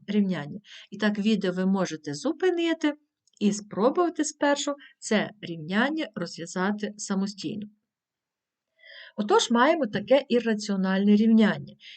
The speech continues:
І оскільки тут є корінь квадратний, то давайте спершу накладемо умову на підкореневий вираз,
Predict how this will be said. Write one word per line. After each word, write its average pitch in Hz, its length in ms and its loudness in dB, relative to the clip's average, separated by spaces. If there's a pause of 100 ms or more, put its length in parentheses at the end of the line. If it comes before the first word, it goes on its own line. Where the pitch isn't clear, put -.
І 180 120 -20
оскільки 240 480 2
тут 214 280 -6
є 202 140 0
корінь 202 400 2
квадратний, 180 720 -4 (240)
то 220 80 -2
давайте 220 460 2
спершу 208 480 2
накладемо 190 760 0
умову 190 520 2
на 254 140 2
підкореневий 302 880 0
вираз, 262 460 2